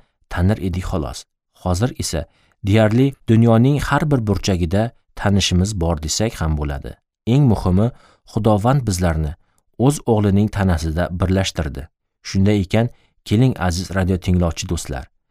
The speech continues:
bir-birimiz uchun tinimsiz ibodatda bo'laylik. Havoriy Pavlus o'zining maktublarining birida shunday degan edi: "Xudo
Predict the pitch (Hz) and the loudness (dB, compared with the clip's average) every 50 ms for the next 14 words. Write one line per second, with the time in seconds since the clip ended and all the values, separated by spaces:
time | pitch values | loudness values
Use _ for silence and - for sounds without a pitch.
0 | _ _ - 107 131 156 147 131 135 139 139 139 131 131 107 101 - 113 113 104 | _ _ -2 0 0 2 2 2 2 2 4 2 2 0 -4 -2 0 0 0 0
1 | - 107 101 101 92 87 - 95 95 - - 120 104 92 90 85 90 85 - - | 2 2 2 2 2 0 -2 -4 -6 -4 -2 -2 0 0 0 0 -2 -4 -4 -4
2 | 101 90 90 87 78 76 73 67 67 - _ _ _ _ _ _ _ - - 110 | -4 -4 -2 -2 -2 -2 -4 -6 -10 -12 _ _ _ _ _ _ _ -4 0 0
3 | 107 107 120 123 127 123 117 - - 135 156 170 139 90 80 - - _ _ _ | 2 2 2 2 2 0 -2 -2 0 0 0 2 0 0 -2 -4 -8 _ _ _
4 | _ _ _ - - 117 113 98 107 135 151 151 127 117 113 - - 127 113 113 | _ _ _ -6 -2 0 2 2 4 4 4 4 4 2 0 0 -2 -2 0 2
5 | 110 101 98 110 120 113 95 98 98 95 87 104 104 98 - - - 104 107 117 | 2 2 2 2 2 2 2 0 0 0 0 0 0 0 0 2 2 2 2 2
6 | 123 127 123 107 95 85 76 76 73 71 - 69 - - _ _ _ _ _ _ | 2 2 0 0 0 0 -2 -2 -6 -8 -10 -12 -14 -14 _ _ _ _ _ _
7 | _ _ - - - 95 95 131 147 | _ _ -8 -4 -2 2 4 4 4